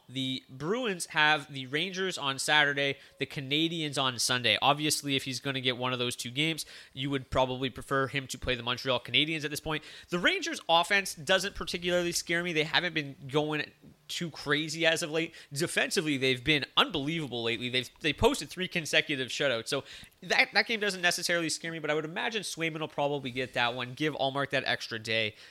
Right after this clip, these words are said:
to get back on track, and then he's in Montreal on Sunday. Again, sixty-seven percent owned for Ullmark, sixty-eight percent for Swayman. Um, both pretty high owned, but there,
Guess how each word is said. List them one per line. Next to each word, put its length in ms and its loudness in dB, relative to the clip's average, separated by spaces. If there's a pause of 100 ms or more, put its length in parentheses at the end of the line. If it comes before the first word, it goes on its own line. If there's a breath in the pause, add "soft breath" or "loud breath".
(120 soft breath)
to 100 -8
get 180 -2
back 280 0
on 100 -8
track, 420 -2
and 80 -8
then 120 -4
he's 320 -8
in 160 -4
Montreal 480 -2
on 160 -6
Sunday. 380 -4
Again, 220 -2
sixty-seven 520 0
percent 280 -2
owned 140 -2
for 120 -8
Ullmark, 380 0 (440 loud breath)
sixty-eight 600 0
percent 380 -2
for 140 -10
Swayman. 720 -4 (400 soft breath)
Um, 400 -4 (120)
both 320 8 (540)
pretty 220 4
high 260 6
owned, 320 -2
but 160 2
there, 220 2